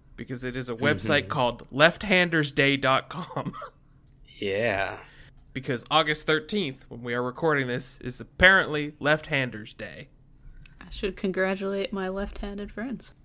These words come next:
Speaker 1: Uh, there are some popular links on left handers day dot com, which is about Left Handers Day, about the Left Handers Club, how to celebrate the day,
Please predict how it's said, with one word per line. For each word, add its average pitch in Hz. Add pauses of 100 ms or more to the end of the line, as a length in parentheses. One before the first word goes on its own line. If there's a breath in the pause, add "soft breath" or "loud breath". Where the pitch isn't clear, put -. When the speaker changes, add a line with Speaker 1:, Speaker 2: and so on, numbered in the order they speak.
(120)
Speaker 1:
Uh, 101
there 135
are 135
some 135
popular 165
links 151 (100)
on 123
left 123
handers 120
day 120
dot 107
com, 123 (1200)
which 131
is 120 (160)
about 190
Left 151
Handers 107
Day, - (520)
about 135
the 135
Left 120
Handers 120
Club, 180 (640)
how -
to 147
celebrate 123
the 143
day, 127